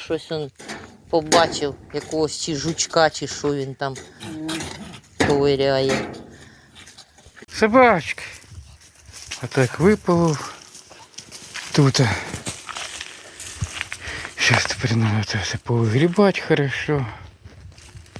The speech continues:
Speaker 1: Сережа, обідать.
Speaker 2: А, щас, щас підемо пообідаємо. Да, собачки, будете це,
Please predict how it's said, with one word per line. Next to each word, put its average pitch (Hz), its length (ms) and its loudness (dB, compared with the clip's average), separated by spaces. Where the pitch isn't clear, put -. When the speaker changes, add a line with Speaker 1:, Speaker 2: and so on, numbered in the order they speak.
Speaker 1:
Сережа, 277 800 -6
обідать. 320 600 -8
Speaker 2:
А, 156 240 6
щас, 185 500 2
щас - 360 2
підемо 180 280 -2
пообідаємо. 202 640 2
Да, 233 140 6
собачки, 196 460 4
будете 247 400 6
це, 190 360 6